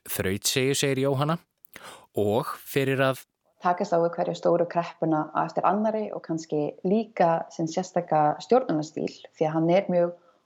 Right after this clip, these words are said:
Speaker 2: ópólitískur og stóískur og mjög drifinn áfram af svona gagnsemishyggju og þetta voru þetta eiginleikar sem reyndust Merkel einstaklega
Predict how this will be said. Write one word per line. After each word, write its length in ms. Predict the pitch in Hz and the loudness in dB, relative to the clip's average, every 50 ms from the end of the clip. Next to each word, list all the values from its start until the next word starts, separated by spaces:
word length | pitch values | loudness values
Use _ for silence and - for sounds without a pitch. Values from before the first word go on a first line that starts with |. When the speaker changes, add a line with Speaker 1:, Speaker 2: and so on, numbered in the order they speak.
| _ _ _ _ - | _ _ _ _ 4
Speaker 2:
ópólitískur 880 | 175 180 185 190 - 185 175 175 180 175 - 196 190 - - 214 - | 4 4 4 2 2 4 4 4 4 0 -2 -10 -12 -6 -6 -2 0
og 240 | 156 156 147 - - | 0 0 -2 -2 -8
stóískur 640 | - - - 175 170 190 208 208 196 - - 113 - - - _ _ _ _ _ _ _ _ _ _ _ - _ _ - - - _ - - | -12 -2 0 2 2 2 0 -2 -4 -6 -6 -6 -6 -8 -20 _ _ _ _ _ _ _ _ _ _ _ -20 _ _ -14 -14 -14 _ -2 0
og 240 | 175 165 160 160 160 | 2 2 2 0 0
mjög 240 | 165 170 170 170 - | 0 -2 -2 0 2
drifinn 400 | 175 175 180 196 208 202 - - | 2 2 4 2 2 2 2 2
áfram 320 | 165 185 185 - 180 165 156 | 2 2 2 -2 -2 -2 -2
af 180 | 151 151 - - | -4 -4 -8 -10
svona 220 | - 156 147 143 - | -6 -6 -6 -4 -2
gagnsemishyggju 840 | 202 233 - - - - 269 254 254 254 - 269 262 - - 262 254 | -4 -4 -4 -6 0 0 2 2 2 0 -2 -4 -4 0 0 -2 -2
og 720 | 262 - _ _ _ _ - - - _ _ _ - - 160 | -2 -6 _ _ _ _ -20 -20 -20 _ _ _ -2 2 4
þetta 240 | 180 175 175 175 170 | 4 4 6 6 4
voru 80 | 170 | 6
þetta 240 | 170 160 - 170 175 | 4 2 4 4 4
eiginleikar 400 | 185 202 190 165 156 156 160 156 | 6 6 4 2 0 -2 -4 -6
sem 160 | - 165 165 | -6 0 0
reyndust 480 | 165 180 220 220 220 - 175 165 - 170 | 2 2 2 -2 -2 -4 -6 -4 -2 -2
Merkel 320 | 165 165 - - 156 147 | -2 -2 -2 -2 -2 0
einstaklega 400 | 147 156 156 - 151 139 147 139 | 0 0 0 -2 -4 -2 -2 0